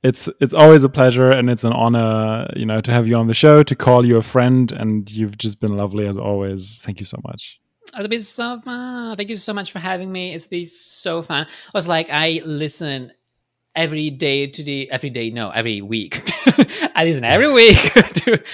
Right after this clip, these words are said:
Speaker 2: Surely Hooked, and it's so fun listening to your voices, and I feel like I have celebrities as friends. And, like, when you, like, mention my name, I, I, I feel like, like, <laughs> "Oh my God, they mentioned me." You know, it's very funny. I feel like, <laughs> "Oh my God,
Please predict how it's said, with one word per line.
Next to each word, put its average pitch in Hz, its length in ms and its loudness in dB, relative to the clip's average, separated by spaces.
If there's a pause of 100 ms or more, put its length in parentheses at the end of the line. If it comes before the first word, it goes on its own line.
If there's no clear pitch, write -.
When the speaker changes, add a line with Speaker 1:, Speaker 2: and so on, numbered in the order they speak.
(220)
Speaker 2:
Surely 185 360 -2
Hooked, 143 420 -2
and 123 140 -2
it's 123 240 -10
so 131 180 -4
fun 117 240 -8
listening 123 260 -10
to 117 80 -12
your 113 160 -6
voices, 113 320 -8
and 123 80 -12
I 117 60 -10
feel 120 160 -12
like 117 140 -8
I 110 40 -6
have 110 220 -8
celebrities 120 580 -8
as 156 140 -10
friends. 170 440 -10 (460)
And, 147 140 -6
like, 135 480 -4 (360)
when 143 280 -4
you, 135 200 -2
like, 127 200 0
mention 131 420 -4
my 131 80 -4
name, 123 400 -4
I, 120 260 -2
I, 117 220 -6
I 113 160 -2
feel - 180 -8
like, 117 120 -4
like, 113 160 -6
<laughs> - 200 -8
"Oh 320 200 4
my 285 120 -4
God, 185 320 0
they 175 80 -2
mentioned 160 380 -6
me." 139 100 -4
You 123 120 -8
know, 120 80 -6
it's 117 120 -10
very 120 200 -4
funny. - 280 2
I - 140 -2
feel - 180 -6
like, - 140 -6 (100)
<laughs> - 100 -6
"Oh 320 100 2
my 262 120 2
God, 208 320 0